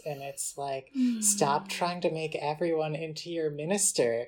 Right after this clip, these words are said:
Speaker 1: Jesse Palmer just wants to chill out in Thailand. Like, these other girls are just trying to get a control of the anxiety of this simul dating situation. And, uh,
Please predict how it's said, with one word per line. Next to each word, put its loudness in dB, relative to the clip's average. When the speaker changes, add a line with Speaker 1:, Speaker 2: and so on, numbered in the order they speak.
Speaker 1:
Jesse 2
Palmer 0
just -2
wants -2
to 2
chill 2
out 6
in 2
Thailand. 0
Like, 0
these 0
other 6
girls 0
are 8
just 0
trying 4
to -4
get -2
a 2
control 2
of -2
the 2
anxiety 2
of -8
this 0
simul 4
dating -2
situation. 0
And, -4
uh, 0